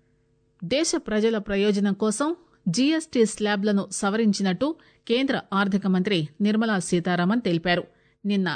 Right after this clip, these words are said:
టుటికోరిన్లోని కోవిల్పట్టిలో జరిగిన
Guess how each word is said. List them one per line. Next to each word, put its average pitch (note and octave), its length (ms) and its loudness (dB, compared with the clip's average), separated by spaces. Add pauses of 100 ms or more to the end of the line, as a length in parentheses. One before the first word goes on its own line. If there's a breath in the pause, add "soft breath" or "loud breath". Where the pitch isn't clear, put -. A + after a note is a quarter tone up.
(580 soft breath)
టుటికోరిన్లోని G3 840 2 (680 soft breath)
కోవిల్పట్టిలో A3+ 760 0
జరిగిన F3+ 360 0